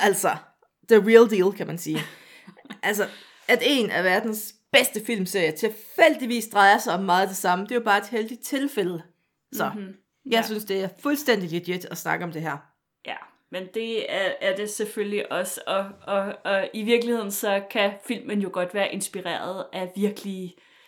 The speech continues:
Speaker 2: omstændigheder. Så derudover er det jo heller ikke første gang, at, øh, vi har talt om nazisterne og deres tossede, <laughs> tossede idéer. Øhm, et af mine yndlingsafsnit, det var, øh,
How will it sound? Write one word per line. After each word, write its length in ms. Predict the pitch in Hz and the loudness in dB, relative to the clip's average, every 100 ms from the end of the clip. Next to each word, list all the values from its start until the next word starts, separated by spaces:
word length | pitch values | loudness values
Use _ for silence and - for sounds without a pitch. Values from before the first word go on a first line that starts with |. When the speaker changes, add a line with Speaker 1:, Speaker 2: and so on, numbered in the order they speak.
| _ _ | _ _
Speaker 2:
omstændigheder. 800 | 202 - - 175 - 185 - - 202 - - - - - | -10 -8 -6 -6 -8 -14 -14 -16 -18 -20 -20 -20 -20 -14
Så 320 | - 226 175 - - _ _ _ - _ _ _ _ _ - | -4 2 2 0 -14 _ _ _ -20 _ _ _ _ _ 4
derudover 540 | 277 247 220 156 147 170 | 8 8 6 2 2 2
er 140 | 175 | 2
det 80 | 185 | 2
jo 60 | |
heller 160 | 202 214 | 2 2
ikke 120 | 214 | 2
første 260 | 190 190 214 | 0 -2 -2
gang, 260 | 190 170 - | 0 0 0
at, 280 | - 185 190 | -2 -4 -4
øh, 400 | 185 180 180 170 | -4 -2 -4 -6
vi 80 | 202 | -8
har 100 | 202 | -8
talt 300 | - 196 - | -6 -6 -8
om 80 | 185 | -10
nazisterne 580 | 185 185 202 214 214 190 | -8 -8 -8 -8 -6 -6
og 80 | |
deres 280 | 139 131 - - _ _ - | -4 -6 -8 -14 _ _ -16
tossede, 640 | - - 190 - 285 214 - - - | -8 -4 -2 0 0 0 -4 -10 -16
<laughs> 240 | - - - | -16 -14 -10
tossede 560 | - - - 214 208 202 | -6 -6 -4 -2 -2 -2
idéer. 380 | 208 208 196 196 - - - - - 214 | -2 -2 -2 -6 -8 -14 -14 -16 -2 4
Øhm, 440 | 214 202 190 190 190 _ _ _ - _ _ _ - | 4 4 -2 -10 -14 _ _ _ -20 _ _ _ -2
et 120 | 233 | 2
af 60 | 226 | 2
mine 220 | 226 240 | 2 2
yndlingsafsnit, 680 | 240 240 240 208 208 214 208 | 2 2 2 2 0 -6 -8
det 180 | 226 208 | -6 0
var, 300 | 208 190 180 | 2 2 0
øh, 260 | 170 175 | -2 -4